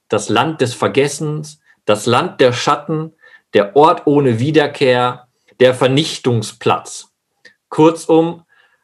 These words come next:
eine sehr, sehr düstere Vorstellung. In der Septuaginta, der griechischen Überset-, Übersetzung, wird dann daraus der Hades. Da klingelt es vielleicht bei ein paar der Bildungsbürger,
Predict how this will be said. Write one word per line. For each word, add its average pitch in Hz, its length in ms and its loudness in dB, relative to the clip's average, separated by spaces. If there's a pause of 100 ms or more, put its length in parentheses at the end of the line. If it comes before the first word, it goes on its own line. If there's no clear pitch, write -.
(140)
eine 123 300 2
sehr, 131 340 2
sehr 127 200 4
düstere 120 720 -2
Vorstellung. 113 880 -2 (1120)
In 120 200 2
der 101 560 2
Septuaginta, 123 800 0
der 131 100 2
griechischen 131 420 -2
Überset-, 135 340 0
Übersetzung, 127 580 0
wird 123 160 0
dann 127 140 0
daraus 113 320 0
der 113 220 0
Hades. 120 600 0
Da 104 100 -2
klingelt 127 340 0
es 117 40 -10
vielleicht 113 260 0
bei 107 120 2
ein 107 160 -2
paar 120 180 0
der 113 100 2
Bildungsbürger, 120 920 0